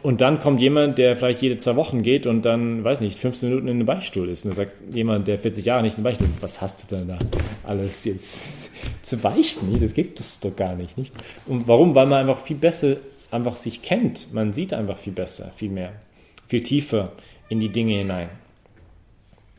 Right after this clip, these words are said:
Also man sieht bestimmte Dinge, aber auch es, es gibt, was er nennt hier, eine gewisse unbestimmte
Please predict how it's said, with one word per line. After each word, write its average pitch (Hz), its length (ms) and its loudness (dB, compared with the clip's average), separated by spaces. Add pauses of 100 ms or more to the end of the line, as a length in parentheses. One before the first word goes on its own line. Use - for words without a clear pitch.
(920)
Also 123 160 0
man 127 180 6
sieht 175 240 2
bestimmte 196 380 6
Dinge, 165 280 6
aber 165 400 10
auch 170 380 10
es, 147 260 -2
es - 160 -2
gibt, 175 320 4 (300)
was - 180 0
er 139 160 0
nennt 160 180 2
hier, 156 220 4
eine 135 180 2
gewisse 143 480 0
unbestimmte 165 1040 8